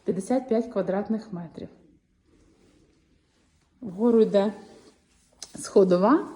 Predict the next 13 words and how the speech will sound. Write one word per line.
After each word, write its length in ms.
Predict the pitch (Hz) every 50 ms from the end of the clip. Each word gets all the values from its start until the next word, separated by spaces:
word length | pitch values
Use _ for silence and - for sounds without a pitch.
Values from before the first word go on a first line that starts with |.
| - - - - -
це 100 | - 220
дворівнева 540 | 190 175 196 208 214 214 208 202 190 180 185
квартира. 680 | 185 - - 180 185 185 - - 185 165 170 208 269 311 - - - - - - - _ - _ _ _ _ _ _ _ _ _ _ _ _ _ _ _ _ _ _ _ _ _ _ _ _ _ _ 330 320 _ _ _ _ _ _ _ _ _ _ _ _ _ _ _ _ - _ - - - - _ _ - - - - - _ - -
Для 120 | - 202 202
з-, 140 | 170 196 -
для 220 | - 196 202 214
вашого 400 | 196 202 220 233 - - 233 214
домашнього 420 | 185 208 208 202 196 - - 214
затишку 520 | 202 180 214 202 202 - 190 - - - 202
тут 300 | - 202 196 190 - -
є 100 | 196 202
діючий 520 | 165 160 190 202 202 196 190 - - 202
камін. 680 | 196 - 196 190 180 175 170 160 165 214 285 - -